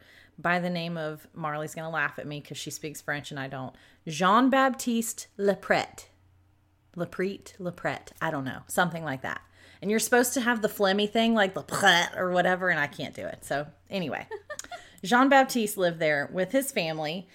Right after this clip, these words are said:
He added wraparound balconies. He outfitted the mansion, um, in an opulent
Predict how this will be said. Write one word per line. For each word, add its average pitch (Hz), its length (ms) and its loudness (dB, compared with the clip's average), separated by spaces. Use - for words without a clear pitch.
He 294 360 4
added 226 520 2
wraparound 170 500 -2
balconies. 202 800 -2
He - 160 -8
outfitted 165 480 -4
the 170 60 -8
mansion, 156 680 -10
um, 160 540 -6
in 175 340 -8
an 170 220 -8
opulent 190 960 -4